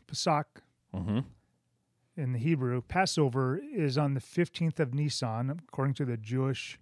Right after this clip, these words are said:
Speaker 2: Not Toyota.
Speaker 1: Nope. Nissan.
Speaker 2: Nissan.
Speaker 1: Fifteenth of Nisan. And so that starts Friday night at,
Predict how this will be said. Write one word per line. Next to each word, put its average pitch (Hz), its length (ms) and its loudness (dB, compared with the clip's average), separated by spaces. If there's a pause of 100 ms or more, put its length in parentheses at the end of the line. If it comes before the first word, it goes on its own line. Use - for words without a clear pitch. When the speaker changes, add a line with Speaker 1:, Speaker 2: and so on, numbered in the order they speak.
(140)
Speaker 2:
Not 107 200 4
Toyota. 98 400 6 (440)
Speaker 1:
Nope. 156 240 0 (560)
Nissan. 131 380 -2
Speaker 2:
Nissan. - 140 -14
Speaker 1:
Fifteenth 180 360 2
of 160 80 2
Nisan. 147 380 0 (880)
And 170 340 8
so 165 520 8 (260)
that 151 340 4
starts - 560 2 (180)
Friday 147 540 0
night 120 400 0 (500)
at, 117 300 0